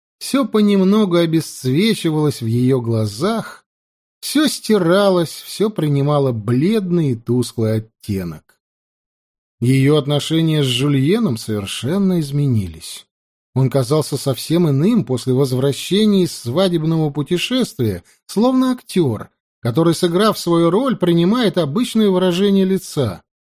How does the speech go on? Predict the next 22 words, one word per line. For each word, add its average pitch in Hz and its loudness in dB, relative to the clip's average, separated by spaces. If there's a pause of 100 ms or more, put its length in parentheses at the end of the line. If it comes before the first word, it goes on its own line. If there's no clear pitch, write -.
(720)
Он 156 2
почти 190 -2
не 247 4
обращал 214 0
на 190 4
нее 185 4
внимания 180 2
и - -2
даже 135 0
почти 123 -4
не 196 2
говорил 175 0
с - -10
нею. 104 -2 (800)
Всякий 196 0
след 180 -2
его 143 0
любви 139 2
к 208 -10
ней 185 4
внезапно 120 0
исчез, - -4